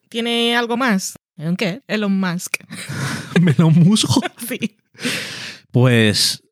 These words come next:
Speaker 2: ya, no te interesa, es verdad, pero seguro que tiene algo más.
Speaker 1: Ah,
Speaker 2: A saber
Speaker 1: pero yo lo dudo bastantes veces. Es que a veces <laughs>
Speaker 2: Pero eso no quiere decir que, eh, es que la co-, no podemos confundir, eh,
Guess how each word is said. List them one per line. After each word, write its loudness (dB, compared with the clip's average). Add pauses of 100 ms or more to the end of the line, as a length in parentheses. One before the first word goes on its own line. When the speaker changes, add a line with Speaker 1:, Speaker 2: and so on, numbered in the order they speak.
Speaker 2:
ya, 0 (200)
no 4
te 4
interesa, 0
es -6
verdad, -4 (340)
pero 2 (180)
seguro 2
que 0
tiene 2
algo -2
más. 4
Speaker 1:
Ah, -6
Speaker 2:
A 2
saber 2
Speaker 1:
pero 0
yo -2
lo -2
dudo -4
bastantes -4
veces. -2
Es -12
que 0
a 0
veces -4 (380)
<laughs> -10
Speaker 2:
Pero 2
eso 2
no 0
quiere 4
decir 4
que, 2
eh, 2
es 0
que 0
la 4
co-, 0
no 2
podemos 2
confundir, 4
eh, 0